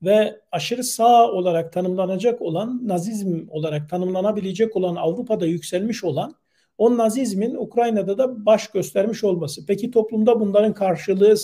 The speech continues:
Rusya'nın saldırabileceği çoğunlukta bir karşılık mıydı? Hayır, yüzde ikiye tekabül etmiyor.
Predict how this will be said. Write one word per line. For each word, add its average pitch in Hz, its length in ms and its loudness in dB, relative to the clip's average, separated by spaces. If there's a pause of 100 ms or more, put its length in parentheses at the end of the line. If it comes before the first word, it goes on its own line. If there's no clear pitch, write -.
(580)
Rusya'nın 214 380 2
saldırabileceği 196 920 0
çoğunlukta 180 640 0
bir 165 160 -2
karşılık 165 540 -8
mıydı? 247 200 -4
Hayır, 196 320 0
yüzde 185 340 -6
ikiye 247 320 -2
tekabül 226 420 -4
etmiyor. 156 480 -2